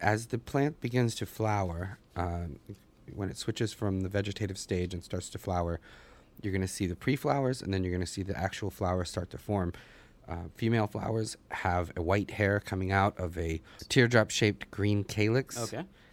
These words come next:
Speaker 1: And, uh, you'll see the hair coming out of that. Male flowers will look more like a, a tiny, uh,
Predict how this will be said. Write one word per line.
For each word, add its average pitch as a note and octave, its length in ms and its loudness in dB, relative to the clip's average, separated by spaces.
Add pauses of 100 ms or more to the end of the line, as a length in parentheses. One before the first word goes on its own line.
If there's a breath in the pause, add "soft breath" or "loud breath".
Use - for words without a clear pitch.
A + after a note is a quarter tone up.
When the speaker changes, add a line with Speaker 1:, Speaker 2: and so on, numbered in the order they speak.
(280 loud breath)
Speaker 1:
And, F#2+ 480 2 (140)
uh, E2+ 340 0
you'll F#2+ 180 -2
see G2 200 -4
the E2+ 80 -2
hair G2 280 4
coming F#2+ 280 0
out F#2 160 2
of F2 80 0
that. G2 280 6 (420 loud breath)
Male A#2 260 4
flowers G2 400 0
will G2 80 -4
look F#2+ 200 -2
more G2 200 2
like F#2 180 -2
a, F2+ 220 -6 (100)
a E2 320 -4
tiny, A#2+ 380 0 (420)
uh, E2+ 220 -4